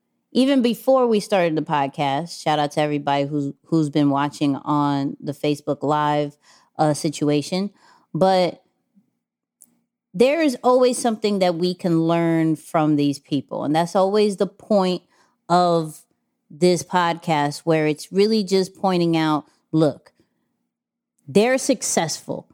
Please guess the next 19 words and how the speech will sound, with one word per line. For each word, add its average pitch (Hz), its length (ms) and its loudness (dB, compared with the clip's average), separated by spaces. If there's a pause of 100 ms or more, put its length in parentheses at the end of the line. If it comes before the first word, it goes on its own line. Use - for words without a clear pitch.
(280)
Regardless 240 600 0
how 214 180 -2
you 208 220 -2
feel 170 400 0
about 127 260 -6
the - 60 -20
person, - 440 -16
they 185 240 0
are 220 100 0
successful, 156 840 -4 (280)
and 151 140 2
we 214 180 2
can 226 300 0
learn 190 380 0
something 170 480 -2
from 156 200 0
a 139 60 0
business 233 600 0
standpoint 220 680 -4